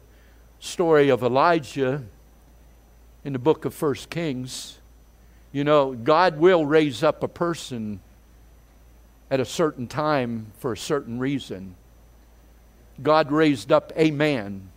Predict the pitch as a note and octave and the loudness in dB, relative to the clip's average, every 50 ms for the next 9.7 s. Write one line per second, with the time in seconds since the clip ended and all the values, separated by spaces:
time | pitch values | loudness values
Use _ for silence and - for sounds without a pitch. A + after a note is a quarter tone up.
0 | _ _ _ _ _ _ _ _ - - - _ _ _ _ - _ _ - - | _ _ _ _ _ _ _ _ -20 -20 -20 _ _ _ _ -20 _ _ -10 -8
1 | D3+ - - - E3 C#3+ C3+ - - - - D#3 D3+ C3 C3+ D3 C#3+ C3 B2 A2+ | -8 -8 -2 0 0 0 0 -2 -8 -4 -2 0 0 2 2 0 0 -2 -4 -6
2 | A#2 A#2+ - - F3 D#3+ D3+ - - A#2 F#2 F2+ - - - - _ _ _ - | -6 -10 -8 -4 -2 -2 -2 -4 -8 -12 -12 -12 -12 -16 -20 -20 _ _ _ -20
3 | _ - C3+ B2 A#2+ A#2 G#2 F#2 F#2+ F2+ - _ _ _ - - _ _ _ _ | _ -10 -6 -4 -2 -2 -2 -4 -8 -12 -16 _ _ _ -20 -20 _ _ _ _
4 | _ _ _ _ _ _ - - - - _ - - - _ - - - C3 D3+ | _ _ _ _ _ _ -20 -20 -20 -20 _ -20 -20 -20 _ -20 -14 -2 0 2
5 | D#3 E3+ D#3+ D3+ F3 F3+ F3 E3 C3 - F3+ D#3+ - - C#3+ C#3 D#3 E3+ E3+ E3 | 2 2 4 4 4 4 4 4 2 2 0 0 2 0 -2 0 2 2 4 4
6 | D#3+ D3 C#3 C3+ - - - E3 D3 C#3+ C#3+ C#3 C3 - D3+ D3 C3+ B2+ A#2+ A#2 | 2 0 0 -4 -4 -4 0 2 2 4 4 2 2 0 -2 -2 -2 -2 -2 -2
7 | C3+ C#3 A#2 G2+ - - - - - - - - - _ _ _ - - _ _ | 0 0 0 -2 -6 -12 -20 -20 -20 -20 -20 -20 -20 _ _ _ -20 -20 _ _
8 | _ _ _ _ - - - _ _ _ - _ _ _ - - - - - - | _ _ _ _ -20 -20 -20 _ _ _ -20 _ _ _ -20 -20 -20 -20 -20 -14
9 | - - E3+ D#3+ E3+ E3 - - - - - - - | -6 0 2 2 2 2 0 -4 -10 -10 -10 -10 -12